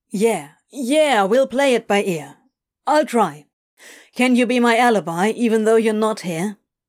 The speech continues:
"Great, great. Yeah, well, this try 'em. Show no mercy. Hi to Beezus. Ciao." Crowley hung up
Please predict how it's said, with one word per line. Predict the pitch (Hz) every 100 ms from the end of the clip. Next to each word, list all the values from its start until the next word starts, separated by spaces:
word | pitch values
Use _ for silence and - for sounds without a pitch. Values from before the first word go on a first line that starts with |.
| _ -
"Great, | 202 170 151 - _
great. | 269 294 311 285 165 - _ _ _ _
Yeah, | - 285 269 226
well, | 214 170
this | 160 285 -
try | - 220 220
'em. | 151 147 -
Show | - 254 208
no | 202 269 285
mercy. | 254 220 196 - 143 - _ _ _ 240
Hi | 262
to | 262
Beezus. | 202 196 196 156 - - _ _ _
Ciao." | - 220 226 202 196 - _ _ _ _ _ _ _ _ _ _ - - - - - _ _ _ _
Crowley | - 233 339 330
hung | 247 285 214
up | - -